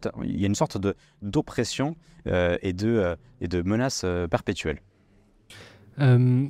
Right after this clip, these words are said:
Speaker 2: tu parlais tout à l'heure, tu disais qu'il y avait deux mille militants, euh, écologistes qui étaient fichés S.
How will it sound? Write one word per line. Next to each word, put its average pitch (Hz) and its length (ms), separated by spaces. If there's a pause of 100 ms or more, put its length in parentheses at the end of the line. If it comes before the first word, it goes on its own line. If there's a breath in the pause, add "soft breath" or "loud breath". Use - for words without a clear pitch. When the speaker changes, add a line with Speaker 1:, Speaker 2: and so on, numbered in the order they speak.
Speaker 2:
tu - 120
parlais 131 260
tout - 160
à 131 80
l'heure, 131 160
tu - 140
disais 117 180
qu'il 127 140
y - 20
avait 107 120
deux 113 260
mille 117 400
militants, 113 720
euh, 104 160
écologistes 120 600
qui 117 100
étaient 107 160
fichés - 420
S. 151 460